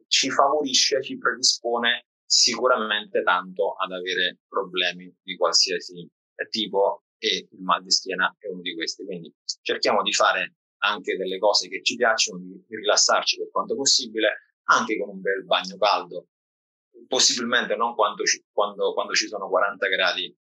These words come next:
eh, all'ombra, all'esterno, come è nel periodo d'estate, però un bel bagno caldo, leggero, può essere anche un grosso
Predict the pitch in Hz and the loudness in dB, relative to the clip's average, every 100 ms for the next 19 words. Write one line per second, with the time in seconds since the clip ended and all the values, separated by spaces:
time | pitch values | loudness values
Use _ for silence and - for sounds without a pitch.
0 | _ 95 87 98 98 107 95 92 87 90 | _ 0 0 0 -2 0 0 0 2 2
1 | 95 - 107 92 90 87 92 92 92 90 | 2 2 2 2 0 -10 -8 -2 0 2
2 | 87 95 92 123 - 123 92 101 92 90 | 2 0 0 2 4 2 2 0 0 -2
3 | 95 98 95 98 95 101 104 95 87 87 | -8 -8 -4 -4 -4 2 2 2 -4 -14
4 | 90 101 95 85 - _ _ _ 101 95 | -6 0 2 2 -4 _ _ _ 2 2
5 | - 101 98 95 98 92 90 110 107 95 | 2 0 -2 -2 -2 -2 -2 -8 -12 -12
6 | 92 87 87 85 87 101 95 - - 95 | -14 -4 -2 -2 -2 2 4 4 2 0
7 | 90 | -4